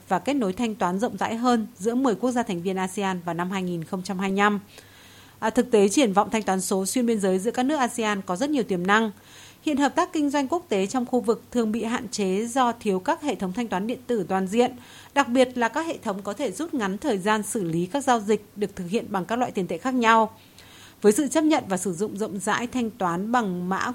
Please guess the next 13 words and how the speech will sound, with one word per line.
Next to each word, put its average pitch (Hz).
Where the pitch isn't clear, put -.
Q 214
R 180
xuyên 202
quốc 277
gia 233
giữa 202
người 254
bán 180
và 302
người 180
mua, 226
kết 403
hợp 311